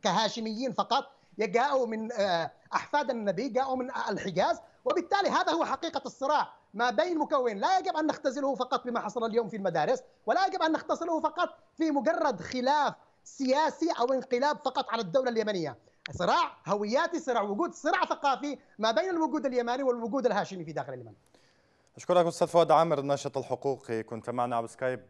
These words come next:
Speaker 2: آه، على تواجدك معنا في هذه الحلقة من المساء اليمني. كما أرحب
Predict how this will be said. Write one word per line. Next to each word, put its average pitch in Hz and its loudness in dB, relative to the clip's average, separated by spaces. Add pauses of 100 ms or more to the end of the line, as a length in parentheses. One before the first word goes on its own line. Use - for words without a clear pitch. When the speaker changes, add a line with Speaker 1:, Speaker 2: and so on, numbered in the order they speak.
Speaker 2:
آه، 107 -2
على 104 -2
تواجدك 117 -6
معنا 113 -4
في 110 -6
هذه 104 -4
الحلقة 107 -4
من 98 -10
المساء 104 -4
اليمني. 143 -4 (520)
كما 151 8
أرحب 180 8